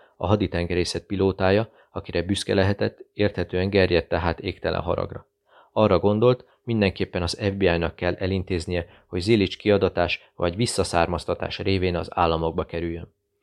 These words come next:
Mivel pedig ő a tengeren túli eredetű terrorizmussal foglalkozó ügyosztály feje, szükség esetén személyesen utasíthatja embereit, hogy fogják el a gyilkost. De nem ment, ugyanis az F B I pontosan ugyanabban a cipőben járt, mint a többi ügynökség.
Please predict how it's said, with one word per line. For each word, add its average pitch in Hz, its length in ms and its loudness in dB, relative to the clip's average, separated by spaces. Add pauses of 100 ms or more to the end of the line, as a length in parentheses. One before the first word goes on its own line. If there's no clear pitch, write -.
(220)
Mivel 101 260 2
pedig 101 260 0
ő 104 80 6
a 98 80 2
tengeren 104 440 2
túli 98 360 -2
eredetű 101 600 -2 (380)
terrorizmussal 92 760 0
foglalkozó 92 680 0
ügyosztály 92 460 -4
feje, 101 360 0 (180)
szükség 107 440 0
esetén 92 360 0
személyesen 95 540 2
utasíthatja 95 680 -4
embereit, 98 480 2 (140)
hogy - 160 -6
fogják 85 400 2
el 87 80 0
a 87 40 2
gyilkost. 82 560 -4 (460)
De 113 160 0
nem 107 160 2
ment, - 320 -12 (380)
ugyanis 98 300 0
az 90 180 -2
F 127 140 0
B 123 100 0
I 95 220 6
pontosan 120 460 0
ugyanabban 90 480 0
a 85 80 0
cipőben 95 480 0
járt, 85 380 0
mint 98 180 -6
a 92 80 -2
többi 80 300 0
ügynökség. - 580 -8